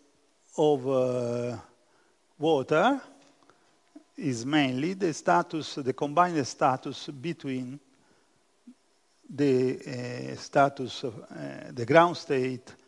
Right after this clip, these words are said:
and the first excited state. The coefficient are, uh, can be determined and are dot eighty-seven and dot thirteen.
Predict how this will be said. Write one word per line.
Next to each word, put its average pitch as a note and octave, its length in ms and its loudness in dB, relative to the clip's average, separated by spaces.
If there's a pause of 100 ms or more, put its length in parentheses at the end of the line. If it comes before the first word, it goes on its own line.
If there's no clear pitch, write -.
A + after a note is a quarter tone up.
(140)
and D3 100 -10
the C#3 100 -2
first - 520 -6 (400)
excited C#3 680 0
state. A#2 580 -10 (640)
The D#3 120 -2
coefficient D#3 1080 -6 (880)
are, D3+ 360 4
uh, C3+ 480 -10
can C#3+ 200 -2
be D3 140 -2
determined C3 840 -4 (480)
and E3 160 -2
are C#3 500 2 (800)
dot D3+ 300 -2 (120)
eighty-seven C#3+ 1000 -4 (400)
and D3+ 260 -6
dot B2+ 340 -6 (540)
thirteen. D3 640 -6